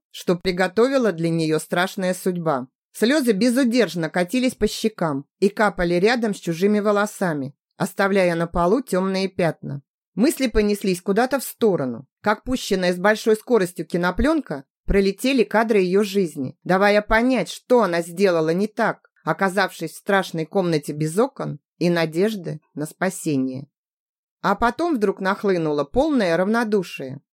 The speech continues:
безразличие к происходящему и тому, что произойдет дальше. Ведь изменить она ничего не может.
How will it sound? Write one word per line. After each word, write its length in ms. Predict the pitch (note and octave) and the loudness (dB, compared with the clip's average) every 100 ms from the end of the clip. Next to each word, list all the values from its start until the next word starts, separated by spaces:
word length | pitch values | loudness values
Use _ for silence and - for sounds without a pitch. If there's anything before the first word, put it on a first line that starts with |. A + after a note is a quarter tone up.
| - | -2
безразличие 760 | F3+ G3 A3 A3+ D#4 - F#3+ | 0 2 0 0 -4 -2 -2
к 60 | - | 0
происходящему 1120 | G3+ A3 - A#3+ G#3+ G3+ D#3+ - D#3 C3+ - _ - | 0 0 0 -2 2 0 0 -8 -10 -10 -14 _ -2
и 120 | G3+ | 0
тому, 360 | G#3+ G#3 A#3+ | 2 2 2
что 240 | D4 - F3 | 0 -4 -2
произойдет 760 | E3+ E3+ E3+ F3+ F3+ G3+ G#3+ | 0 0 2 0 0 0 -2
дальше. 560 | F#3 F3 C#3+ - - - _ | -2 -2 -4 -12 -20 -20 _
Ведь 240 | - F3+ A3+ | -4 -2 0
изменить 500 | A3 B3+ C#4 C4+ - | 4 4 4 2 0
она 220 | G3 G#3 | 0 0
ничего 480 | G3 G3 - A#3 A#3+ | -2 -2 -2 0 0
не 160 | F3+ | 0
может. 400 | G3 A3+ F3+ D3+ | 0 0 -2 -8